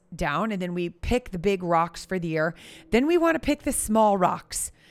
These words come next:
You can't fill your jar up with small rocks and water because then the big rocks don't fit in. So there are lots of small rocks, but let me give you one example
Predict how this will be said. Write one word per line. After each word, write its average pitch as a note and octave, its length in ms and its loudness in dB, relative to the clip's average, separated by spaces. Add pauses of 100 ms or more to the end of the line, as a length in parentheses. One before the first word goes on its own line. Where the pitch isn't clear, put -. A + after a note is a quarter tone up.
(160)
You G#3 140 -2
can't E4+ 420 4
fill C#4 220 4
your A3 160 0
jar G3+ 340 4
up G3 160 -2
with F3+ 160 -2
small F#3+ 340 0
rocks F3+ 360 0
and E3 160 -4
water F3+ 420 2 (260)
because C4 260 0
then B3+ 120 4
the A#3+ 60 0
big A3+ 180 2
rocks G3 360 0
don't F#3 300 -2
fit - 320 -4
in. D3 360 -6 (480)
So C#4 360 6
there C4 200 4
are C4+ 100 4
lots A#3+ 320 2
of D4+ 140 0
small F3+ 400 0
rocks, D#3+ 320 -2
but G3 160 -8
let G#3+ 100 -2
me B3 80 0
give A#3 220 -2
you A3 120 -2
one E3+ 200 -2
example D3+ 720 -8